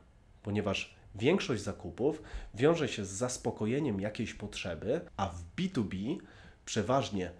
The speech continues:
zniwelowaniem jakiegoś bólu, często związanego, y, z ponoszeniem przykładowo kosztów, które da się zminimalizować. Stąd klient B two B przeważnie chce dokonać jakichś zmian.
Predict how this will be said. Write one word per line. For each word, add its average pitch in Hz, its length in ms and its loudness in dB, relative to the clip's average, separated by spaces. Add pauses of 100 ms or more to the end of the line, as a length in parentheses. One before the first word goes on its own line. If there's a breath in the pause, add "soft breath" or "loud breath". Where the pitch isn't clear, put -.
(180 loud breath)
zniwelowaniem 107 960 4
jakiegoś 92 540 -4
bólu, 107 680 2 (400)
często 127 380 4
związanego, 101 800 2 (340 loud breath)
y, 101 200 0
z - 120 -4
ponoszeniem 107 680 2 (640)
przykładowo 101 500 0 (160)
kosztów, 190 600 2 (100)
które 110 280 2
da 107 100 2
się 104 160 -4
zminimalizować. 101 920 0 (640 loud breath)
Stąd - 300 2
klient 143 420 2
B 107 100 -4
two 107 140 -4
B 117 140 -2 (360 loud breath)
przeważnie 127 440 0
chce - 180 -6
dokonać 117 540 -2 (100)
jakichś 107 400 -2
zmian. 104 480 2